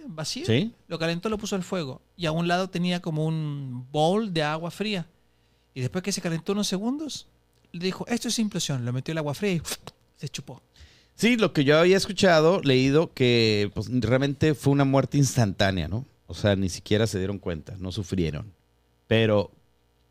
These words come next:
Speaker 2: ¿es real? O sea, ¿sí fue una implosión? ¿Ya está comprobado?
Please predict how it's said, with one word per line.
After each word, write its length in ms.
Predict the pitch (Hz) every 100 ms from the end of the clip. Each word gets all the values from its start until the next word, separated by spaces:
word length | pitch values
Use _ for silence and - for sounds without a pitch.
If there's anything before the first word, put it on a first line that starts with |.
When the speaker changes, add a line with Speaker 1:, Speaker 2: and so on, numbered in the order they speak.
| _
Speaker 2:
¿es 280 | 113 107 -
real? 400 | 110 123 143 220
O 60 | -
sea, 140 | 120
¿sí 140 | -
fue 120 | 117 131
una 80 | 147
implosión? 420 | 120 101 156 190
¿Ya 140 | 110
está 240 | 135 - 151
comprobado? 500 | 139 131 127 247